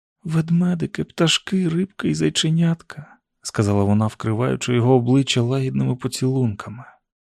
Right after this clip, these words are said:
"Здійснять кохану і мрію спочатку".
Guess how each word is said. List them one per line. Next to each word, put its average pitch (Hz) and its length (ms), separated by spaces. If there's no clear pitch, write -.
"Здійснять 175 680
кохану 190 600
і 151 100
мрію 156 380
спочатку". - 840